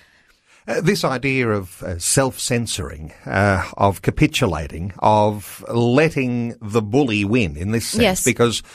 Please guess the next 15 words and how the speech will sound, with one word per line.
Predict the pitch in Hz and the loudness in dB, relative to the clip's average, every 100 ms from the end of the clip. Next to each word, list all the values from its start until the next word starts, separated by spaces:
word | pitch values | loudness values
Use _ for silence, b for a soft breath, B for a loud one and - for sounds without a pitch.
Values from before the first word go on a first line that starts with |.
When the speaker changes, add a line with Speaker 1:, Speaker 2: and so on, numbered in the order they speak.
| B B | B B
Speaker 1:
because | 135 123 | 0 2
when | 165 | 2
we | 196 | 2
talk | - 147 123 | 2 2 2
about | 113 101 | 0 0
hounding, | - 120 117 110 76 64 85 - | 0 0 2 -2 -6 -10 -12 -6
Speaker 2:
Yeah. | 208 107 110 | 2 4 4
Speaker 1:
uh, | |
we | 113 120 | 4 2
are | 160 | 2
talking | - 120 110 98 | 2 0 0 -2
about | 92 92 90 | 0 2 0
a | |
bullying | 92 113 117 90 87 | 2 2 2 2 0
technique. | 85 92 90 104 67 - | 0 -2 0 -2 -2 -6